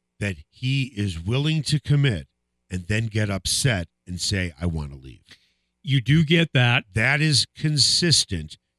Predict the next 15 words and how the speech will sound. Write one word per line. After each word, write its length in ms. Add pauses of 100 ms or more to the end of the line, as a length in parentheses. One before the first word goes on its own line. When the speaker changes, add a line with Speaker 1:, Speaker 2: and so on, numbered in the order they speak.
(120)
Speaker 1:
generally 680
speaking. 560 (680)
"I 220
didn't 240
get 280
what 240
I 220
wanted, 600 (280)
and 240
now 400
I'm 120
gonna 260
go 340
someplace 680
else." 380